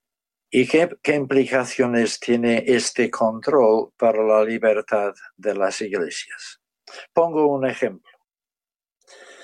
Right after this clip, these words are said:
No sé si, ah, ah,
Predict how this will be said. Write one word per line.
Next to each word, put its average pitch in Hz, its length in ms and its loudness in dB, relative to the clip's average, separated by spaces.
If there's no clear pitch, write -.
No 127 180 0
sé 131 220 4
si, 120 260 0
ah, 113 240 2
ah, 117 320 -6